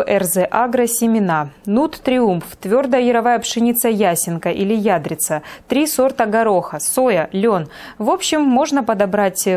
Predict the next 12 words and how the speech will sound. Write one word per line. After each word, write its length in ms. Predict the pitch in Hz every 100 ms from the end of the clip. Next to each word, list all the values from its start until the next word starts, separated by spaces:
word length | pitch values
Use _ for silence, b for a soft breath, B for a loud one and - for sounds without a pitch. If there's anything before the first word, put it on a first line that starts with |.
| 175
прибыльную 500 | 247 240 226 220 190
для 120 | 185
ярового 460 | 202 196 196 180 175
сева 540 | - 247 294 240 233 B B B
культуру 480 | 214 196 262 294 269
под 180 | 190
свои 260 | - 185 202
условия. 680 | 202 196 185 170 151 151 165 - - B B B B B B
В 80 | 220
Р 80 | 254
З 160 | 226
Агро 520 | 254 294 269 233 208